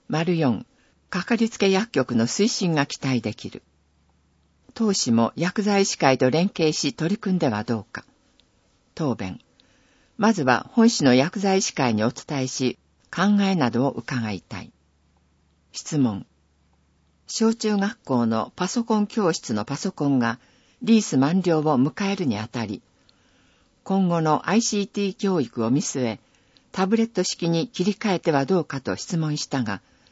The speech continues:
その後の検討状況は。答弁。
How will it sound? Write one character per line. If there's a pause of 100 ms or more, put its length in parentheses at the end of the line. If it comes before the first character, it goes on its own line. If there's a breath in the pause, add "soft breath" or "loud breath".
(220 soft breath)
そ
の
後
の
検
討
状
況
は。 (880)
答
弁。